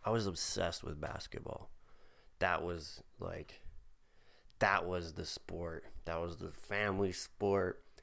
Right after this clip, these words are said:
That was the sport of the neighborhood. So, like, I was fully invested in, my future was that I would be in the N B A.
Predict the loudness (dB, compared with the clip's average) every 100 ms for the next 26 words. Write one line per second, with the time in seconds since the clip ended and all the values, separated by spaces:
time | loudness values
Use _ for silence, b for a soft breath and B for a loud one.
0 | b b b -4 -2 -2 -6 -8 -8 -2
1 | 0 2 0 -4 -4 0 2 4 4 4
2 | 2 2 -2 b b b b -10 -8 B
3 | B B B B B B B B B -10
4 | -12 -6 2 6 8 8 B B B B
5 | 0 2 4 4 4 2 6 8 10 8
6 | 6 2 0 0 0 -4 -6 -4 0 2
7 | 2 0 -4 b b b b b b -18
8 | -18 -18 -18 -18 -12 -4 0 0 0 6
9 | 6 6 2 -2 -2 -4 -4 -4 -4 -4
10 | -4 -4 -2 0 0 -2 -2 -2 -4 -4
11 | -6 -6 -6 -10